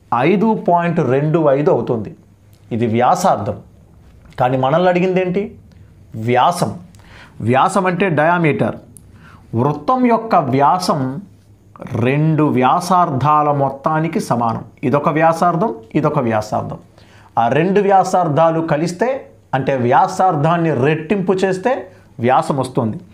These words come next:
మరి వ్యాసార్థాన్ని రెట్టింపు చేస్తే పది పాయింట్ ఐదు సున్నా అవుతుంది. కాబట్టి ముప్పై మూడు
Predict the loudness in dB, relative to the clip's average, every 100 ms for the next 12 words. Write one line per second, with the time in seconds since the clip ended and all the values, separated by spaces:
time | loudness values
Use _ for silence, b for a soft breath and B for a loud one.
0 | b b b -2 0 2 0 0 -2 2
1 | 2 2 0 0 -2 0 0 -2 0 -4
2 | -4 -14 b b b -10 -2 0 2 0
3 | 0 -2 0 0 0 -6 -6 -2 0 2
4 | 0 0 -2 0 0 0 -2 -4 -6 -14
5 | -20 _ -20 -4 -2 0 -2 -2 -4 -8
6 | B B B B -2 -2 -2 -2 0 0
7 | 2 0